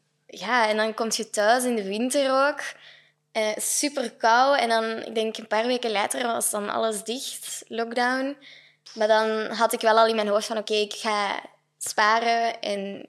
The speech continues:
ik ga gewoon nog eens weg." En gewoon al het ding hebben van, de, allee, zo'n vooruitzicht hebben, was voor mij echt al genoeg. En dan, dan ging dat wel, zeg maar.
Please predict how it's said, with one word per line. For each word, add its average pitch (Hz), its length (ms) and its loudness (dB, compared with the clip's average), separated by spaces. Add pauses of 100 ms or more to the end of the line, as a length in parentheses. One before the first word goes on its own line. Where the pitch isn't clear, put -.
ik - 160 -18
ga 196 140 -6
gewoon 196 480 -4 (360)
nog 208 240 -6
eens 240 140 -4
weg." 240 140 -2
En 208 100 0
gewoon 208 220 4
al 226 120 6
het - 300 -2
ding 208 160 -2
hebben 226 200 2
van, 202 320 0 (600)
de, 220 160 -2
allee, 202 460 -2
zo'n 214 200 0
vooruitzicht 208 580 2
hebben, 277 520 0
was 214 200 -2
voor 180 140 -8
mij 180 140 -4
echt 202 180 -4
al 202 120 -2
genoeg. 185 240 -6
En 185 80 -4
dan, 175 220 -6
dan 180 260 -6
ging 202 160 -4
dat 180 120 -2
wel, 175 180 0
zeg 220 120 0
maar. 247 260 4